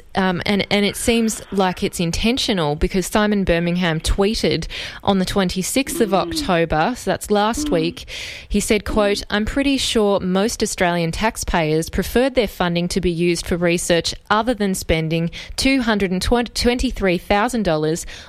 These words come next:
Speaker 1: on projects like post-Orientalist arts of the Strait of Gibraltar." Do you disagree,
Speaker 2: Mm.
Speaker 1: Senator Kim Carr? Would Labor simply say yes to anything?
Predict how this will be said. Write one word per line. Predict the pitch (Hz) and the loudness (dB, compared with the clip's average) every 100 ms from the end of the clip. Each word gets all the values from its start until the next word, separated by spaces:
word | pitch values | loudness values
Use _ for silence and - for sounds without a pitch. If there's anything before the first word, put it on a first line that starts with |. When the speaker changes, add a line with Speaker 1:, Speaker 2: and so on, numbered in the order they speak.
| - | -2
Speaker 1:
on | 202 | 0
projects | 208 190 185 190 - | 2 0 2 -2 -2
like | 180 165 170 - | 0 2 0 -2
post-Orientalist | - 208 214 - - 185 180 180 - 190 175 - | -2 0 0 -4 0 0 2 0 0 -2 -2 0
arts | 170 175 - | 2 2 -2
of | - 190 | -2 -2
the | 185 | -2
Strait | - 180 170 170 | -2 0 0 0
of | 170 | -2
Gibraltar." | - 175 180 190 220 175 160 - - - - | -2 0 0 0 0 -2 -4 -6 -16 -16 -4
Do | - | 0
you | 262 277 | 2 2
disagree, | 269 262 233 185 185 208 | 0 0 0 2 2 0
Speaker 2:
Mm. | |
Speaker 1:
Senator | - 226 220 220 220 | 0 0 2 0 -2
Kim | - 214 | 0 -2
Carr? | 214 214 202 240 | 0 2 2 0
Would | 196 196 | 0 0
Labor | 185 185 185 202 | 2 2 2 -2
simply | - 190 - 190 | -2 -2 0 -2
say | - 190 | 2 0
yes | 175 175 185 - | 2 0 0 -2
to | - - | -6 -4
anything? | - 175 185 226 285 330 | 0 0 0 0 -2 -4